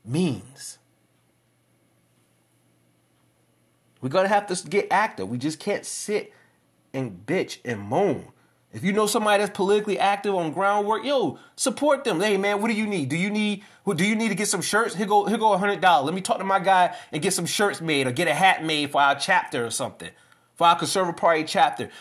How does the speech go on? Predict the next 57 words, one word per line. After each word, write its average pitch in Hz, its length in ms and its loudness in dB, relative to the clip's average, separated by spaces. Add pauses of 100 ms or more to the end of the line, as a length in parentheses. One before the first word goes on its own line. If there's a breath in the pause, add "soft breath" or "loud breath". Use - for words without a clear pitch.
Or 160 160 2
let 196 100 0
me, 196 140 -2
you 190 100 -4
know, 180 220 4
help 190 200 2
get 185 200 -4
you 175 40 -8
better 185 240 0
mic 180 280 0
equipment." 170 260 -6
You 220 80 -4
know, 233 140 2
donate 285 340 0
some 277 160 -2
money. 269 400 0 (280 soft breath)
Y'all 269 200 4
go 277 160 2
to 262 80 2
bars 262 440 8
and 233 100 -2
spend 254 280 0
a 233 100 0
hundred 240 300 -2
dollars 240 440 2 (160 loud breath)
or 190 240 2
eighty 240 200 2
bucks 247 360 2
on 208 240 0
drinks. 277 360 -2 (220 loud breath)
Hey, 285 200 4
man, 240 260 0 (160)
and 233 80 -2
then 262 80 4
you 269 120 4
nag 247 300 4
about 240 300 4
because, 214 340 0 (300 loud breath)
uh, 185 280 8
Biden 226 380 6
in 233 200 0
office 240 400 4
or 160 280 4
Black 208 260 2
Lives 220 240 6
Matter 226 240 0
doing 220 200 -2
some 170 240 -4
rhetoric 226 420 0
or 151 100 -2
pushing 196 360 -6
some 208 180 -2
agenda 208 340 -2
down 214 280 0
your 202 80 0
son's 220 340 -2
throat. 247 340 -2